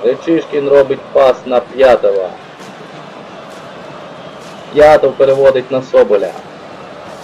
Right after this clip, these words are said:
Це не Соболь, це Ракицький, вибачте. Так, боротьба в центрі поля, м'яч опиняється в Даріо Серна. Серна на Фернандіньо.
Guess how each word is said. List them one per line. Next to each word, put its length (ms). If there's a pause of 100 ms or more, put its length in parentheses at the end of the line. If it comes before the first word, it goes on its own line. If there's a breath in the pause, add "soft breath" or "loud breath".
(580)
Це 60
не 140
Соболь, 320 (100)
це 80
Ракицький, 500
вибачте. 600 (3750)
Так, 340 (100)
боротьба 380
в 100
центрі 300
поля, 360
м'яч 280 (280)
опиняється 680
в 40
Даріо 340
Серна. 400 (240)
Серна 400 (640)
на 100
Фернандіньо. 760